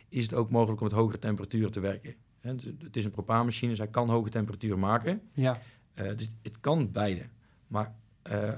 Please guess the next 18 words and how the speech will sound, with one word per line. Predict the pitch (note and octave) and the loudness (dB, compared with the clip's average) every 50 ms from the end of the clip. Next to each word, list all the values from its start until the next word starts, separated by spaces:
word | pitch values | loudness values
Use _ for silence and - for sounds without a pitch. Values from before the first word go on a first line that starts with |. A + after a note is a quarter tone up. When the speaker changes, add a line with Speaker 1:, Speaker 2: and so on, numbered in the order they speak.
| - - | -8 -8
Speaker 1:
qua | - A#2 - | -6 -4 -4
efficiëntie | B2 G#2+ - - A#2+ A#2 A#2+ A2+ - C3 C3 C3 | -2 -2 -2 0 2 2 2 2 2 4 4 4
en | B2 | 4
qua, | - - A2 G#2+ G#2 - - - - - - _ _ | 4 4 4 4 4 2 -2 -10 -20 -20 -20 _ _
qua, | - - G2 G2 G2+ G2 G#2+ A2 - - _ | -8 -6 -4 -2 -2 -4 -6 -10 -16 -20 _
eh, | - G#2+ G2 G2+ G2+ | -8 -6 -4 -2 0
rendement | G2 G2 F#2+ F#2+ G2+ A2 A#2 A2+ - | 0 2 2 4 4 2 2 0 -2
is | - A#2 | -2 -2
het | A2 A2 | 0 0
interessant | A2 G#2 - - - F#2+ F#2+ - | -2 -4 -2 -2 -2 -2 -2 0
om | A2 G#2+ | 0 0
het | G#2+ G#2+ - - - - - | 0 -2 -4 -10 -16 -20 -14
zo | - - A2+ | -6 -4 -2
laag | G#2+ G2+ F#2+ | 0 0 2
mogelijk | G2 G2 G2 A2+ A2+ A2+ | 2 2 0 -2 -4 -4
te | A2+ | -2
doen. | A2+ A2 A2 A2 - | -2 -2 -2 0 4
Speaker 2:
Ja. | D3 D3+ C#3+ C3 - | 4 4 4 4 0